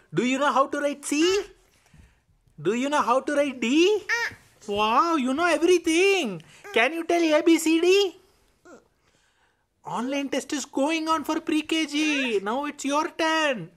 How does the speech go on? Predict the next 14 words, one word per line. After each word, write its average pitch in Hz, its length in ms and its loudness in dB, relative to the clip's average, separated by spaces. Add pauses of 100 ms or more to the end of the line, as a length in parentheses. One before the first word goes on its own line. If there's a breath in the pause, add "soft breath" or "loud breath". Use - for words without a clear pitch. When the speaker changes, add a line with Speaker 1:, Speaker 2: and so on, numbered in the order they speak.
(680 loud breath)
Speaker 1:
Tell 330 340 2
me 339 260 0 (100)
A, 339 40 -2
B, 339 200 4
C, 320 260 0
D. 269 540 0 (180)
Speaker 2:
Ah. 466 280 -6 (520)
Speaker 1:
Oh 294 140 0
my 320 160 -2
God, 320 480 4
class 330 340 0
is 339 140 0
going 339 360 0
on. 330 480 0